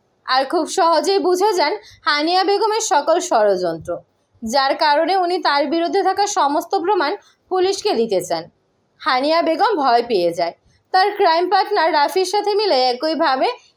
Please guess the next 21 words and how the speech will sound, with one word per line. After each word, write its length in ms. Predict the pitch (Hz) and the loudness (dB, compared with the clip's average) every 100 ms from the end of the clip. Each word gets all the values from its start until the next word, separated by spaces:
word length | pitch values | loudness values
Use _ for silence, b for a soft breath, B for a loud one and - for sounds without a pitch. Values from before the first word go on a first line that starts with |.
| - | -8
ইমতিয়াজ 540 | 320 339 349 349 339 | -4 -2 0 0 0
আহমেদের 600 | 381 403 403 277 349 - 226 | 0 0 0 2 0 -2 -4
অ্যাক্সিডেন্ট 580 | 262 277 349 339 339 | -4 -4 -4 -2 -4
করিয়ে 340 | - 302 269 262 | -2 0 0 0
মেরে 260 | 233 190 | 0 0
ফেলেন। 340 | 180 165 165 165 _ _ _ _ _ - | -2 -4 -6 -10 _ _ _ _ _ -6
এরপর 480 | 262 262 262 311 339 523 B - | -2 -2 0 0 2 0 B -2
এসএস 400 | 294 - 381 - | 0 0 -2 0
কোম্পানি 500 | 381 349 359 370 415 | 0 2 0 0 -2
সহ 300 | 427 349 320 | 0 2 2
সকল 460 | - 277 262 311 | 2 0 2 0
সম্পত্তির 580 | 359 381 349 349 392 403 | 2 0 0 -2 -2 0
অবৈধ 400 | 269 262 302 311 | 2 2 2 2
মালিক 520 | 320 254 247 320 359 | 0 2 0 0 -2
হন 160 | 349 339 | -2 -2
হানিয়া 400 | 269 214 233 202 | -2 -2 0 -2
বেগম, 280 | 165 165 165 _ _ _ _ _ - | -2 -6 -10 _ _ _ _ _ -4
আর 180 | 247 | -2
বিদেশের 540 | 240 277 269 330 359 262 | -2 -4 -4 -4 -4 -2
ড্রাগস 340 | 262 269 269 | 0 0 -2
ডিলার 320 | 254 311 330 | -6 -2 0